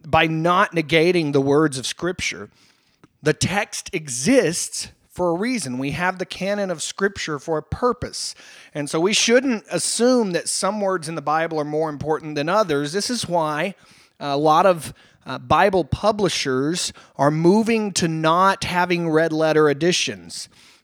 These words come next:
Um, many still do. Some people want that. They just want to know that the words that Jesus spoke are in red.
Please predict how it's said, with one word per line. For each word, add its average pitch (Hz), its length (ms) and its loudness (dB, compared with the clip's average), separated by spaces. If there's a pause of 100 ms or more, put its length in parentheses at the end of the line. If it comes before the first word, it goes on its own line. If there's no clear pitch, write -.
Um, 123 340 -8 (220)
many 196 220 2
still 202 260 4
do. 156 300 0 (120)
Some 131 220 -8
people 151 280 -2
want 160 380 0
that. 131 260 -4
They 143 100 -4
just 143 200 -10
want 135 200 -8
to - 80 -6
know 147 540 4 (640)
that 135 200 -6
the 135 80 -2
words 156 320 2
that 151 140 -4
Jesus 156 320 -2
spoke 165 560 0
are 147 180 2
in 143 160 -2
red. 143 520 0